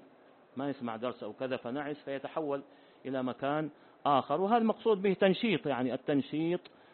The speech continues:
وبعث، لأن الحركة قيامه من مكان إلى مكان تنشط، لأنه إذا استمر ينعس حي-، حيستمر في، في، سوف يستمر في النعاس إلى ما لا نهاية، وقد يتمدد ويتحول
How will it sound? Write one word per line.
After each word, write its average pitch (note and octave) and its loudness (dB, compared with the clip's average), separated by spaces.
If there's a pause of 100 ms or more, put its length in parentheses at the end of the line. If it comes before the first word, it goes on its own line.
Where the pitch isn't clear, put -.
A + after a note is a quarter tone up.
(240)
وبعث، C3 0 (160)
لأن C3+ -2
الحركة C3+ -2 (120)
قيامه D3 0
من C3 0
مكان C3+ -2
إلى A#2+ -6
مكان C#3+ -6 (540)
تنشط، C#3+ -4
لأنه E3+ -2
إذا E3 -4
استمر E3+ -2
ينعس F3 -4
حي-، C#3 -2
حيستمر D#3+ 2
في، D3 -2
في، E2+ -10
سوف D3+ -4
يستمر D3 0
في - -8
النعاس C#3 2 (400)
إلى D3+ 6
ما D#3+ 8
لا D#3+ 6
نهاية، B2+ 2 (160)
وقد D#3 0
يتمدد D3+ 2 (540)
ويتحول D3 2